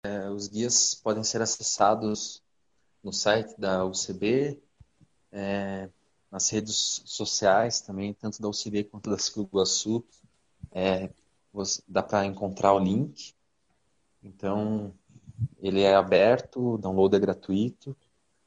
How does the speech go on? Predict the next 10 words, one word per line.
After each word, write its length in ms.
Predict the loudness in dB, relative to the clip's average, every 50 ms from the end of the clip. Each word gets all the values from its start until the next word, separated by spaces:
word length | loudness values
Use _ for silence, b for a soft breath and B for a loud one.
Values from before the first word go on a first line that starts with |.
| _ -14
Qualquer 320 | -6 -2 0 0 0 0
pessoa 720 | -2 -4 -4 -2 0 2 2 4 6 6 6 6 4 2 2 2
pode 160 | 2 2 2
ter 180 | 2 2 2 2
acesso, 880 | 4 2 2 4 6 6 6 6 4 2 -4 -2 -2 -2 -4 -4 -6 -10 _ _ _ _ _ _ _ _ _ _ _ _ _ _ _
pode 460 | 4 4 4 4 2 0 -2 -4 -6 -12 -16 -20 _ _ _ _ _ _ _ _ _ _ _
também 440 | -4 2 4 4 4 4 2 0 -4
reproduzir, 760 | -4 -4 0 0 2 2 2 0 0 2 6 6 8 8 6
imprimir, 760 | 4 2 -2 -4 -4 -2 2 4 6 6 6 6 4 2 -2 -4
repassar. 800 | -10 -10 -8 -6 -4 -2 0 2 2 2 2 2 2 0 -2 -4